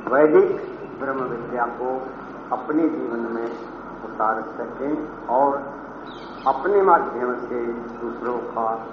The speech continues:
हम कुछ भला कर सकें। अत्यंत सावधान रहिए, इतना बताने कहने पर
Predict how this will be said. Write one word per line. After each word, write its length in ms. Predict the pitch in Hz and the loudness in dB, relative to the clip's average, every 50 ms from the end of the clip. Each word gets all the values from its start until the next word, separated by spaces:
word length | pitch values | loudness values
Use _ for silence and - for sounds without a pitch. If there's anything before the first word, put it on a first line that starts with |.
| - - - - - 113 | -12 -12 -12 -10 -8 -6
हम 160 | 113 113 117 113 113 113 117 - - - - - - - - - - | -4 -4 -4 -4 -6 -8 -10 -10 -12 -12 -12 -12 -12 -12 -12 -10 -6
कुछ 100 | 120 117 117 117 113 - - - - - - | -6 -6 -6 -6 -8 -10 -10 -10 -12 -10 -10
भला 340 | 104 101 101 107 107 107 107 - - - - - - | -8 -4 -2 -2 -2 -2 -2 -6 -8 -12 -8 -4 -2
कर 120 | 127 107 | 0 0
सकें। 300 | 92 - - - - - - - - - - - - - - - - - - - - - - - - - - - - - - - - - - - - - - - - - - - - - - - - - - - - - - - - - - - - - | -2 -4 -8 -10 -12 -12 -12 -12 -12 -14 -14 -14 -14 -12 -12 -12 -14 -14 -14 -14 -12 -12 -12 -12 -12 -12 -14 -14 -14 -14 -14 -14 -14 -14 -14 -14 -14 -12 -14 -12 -12 -12 -12 -12 -12 -14 -14 -14 -14 -12 -12 -12 -12 -12 -12 -12 -12 -12 -12 -6 -2 0
अत्यंत 500 | 151 - - - - - 185 175 160 151 | 0 0 0 -2 0 2 2 2 2 0
सावधान 560 | 151 - - 139 127 127 120 - 113 113 117 117 | -2 0 4 4 4 4 4 2 0 0 0 0
रहिए, 560 | 113 113 110 104 104 117 139 151 156 156 - - - - - - - - - - - - - - - - - - | 0 -2 -2 -2 0 0 0 0 0 -2 -4 -6 -8 -8 -8 -10 -10 -10 -12 -12 -12 -12 -14 -14 -14 -12 -6 -4
इतना 360 | 165 147 151 151 151 156 156 160 | -4 -2 0 2 4 4 4 4
बताने 480 | 151 147 127 - - 127 131 139 147 | 4 0 -2 0 2 2 2 2 0
कहने 360 | 143 - - 143 135 120 123 | -2 -2 -2 -2 -2 0 -2
पर 480 | 135 139 - 120 120 127 127 - - - | -2 -2 0 0 0 0 0 -2 -8 -10